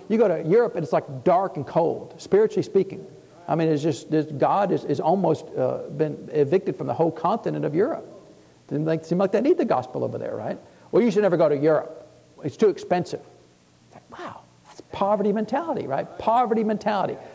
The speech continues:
So you're gonna stand before the Lord Jesus at the day, at the day of judgment. "Did you go into all the world like I told you to?"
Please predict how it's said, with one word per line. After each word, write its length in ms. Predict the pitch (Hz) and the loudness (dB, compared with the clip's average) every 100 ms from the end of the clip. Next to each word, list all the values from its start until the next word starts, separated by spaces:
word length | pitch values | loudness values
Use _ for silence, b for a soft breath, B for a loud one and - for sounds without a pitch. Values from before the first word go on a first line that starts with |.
| B | B
So 120 | - 247 | 0 4
you're 120 | 302 | 6
gonna 140 | 311 | 4
stand 260 | - 285 233 | 4 2 2
before 180 | 208 240 | 2 4
the 60 | |
Lord 200 | 226 214 | 4 4
Jesus 300 | 196 233 208 | 4 2 2
at 100 | 175 | 2
the 60 | 190 | 4
day, 80 | 196 190 | 2 2
at 120 | 170 | 0
the 80 | 156 | 0
day 200 | 151 190 | 2 4
of 100 | 175 | 4
judgment. 400 | 143 190 185 151 B B | 4 2 2 -6 B B
"Did 180 | 220 196 | 2 2
you 80 | 247 | 4
go 180 | 240 226 | 4 2
into 140 | 220 | 4
all 240 | 196 220 | 6 6
the 60 | 190 | 6
world 200 | 190 170 | 6 6
like 140 | 160 | 4
I 80 | 190 | 2
told 300 | 185 233 277 | 2 4 4
you 60 | 208 | 0
to?" 360 | - 151 147 | 0 2 2